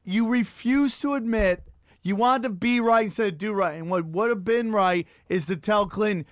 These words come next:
"You fucking stole the election from, from Bernie, and he should be the one running." And we saw it start. When we see it start, when we see it start, we saw it start when he got in trouble for some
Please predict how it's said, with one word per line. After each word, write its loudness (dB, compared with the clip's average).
"You 0
fucking 0
stole -2
the -2
election -4
from, -2
from 0
Bernie, -2
and -2
he -2
should -6
be -2
the -2
one -4
running." -8
And -2
we 0
saw 2
it -6
start. 0
When -2
we -2
see -8
it -10
start, -4
when -2
we -4
see -6
it -8
start, -4
we -2
saw 0
it -6
start 0
when 4
he 0
got 4
in -2
trouble 2
for 2
some -4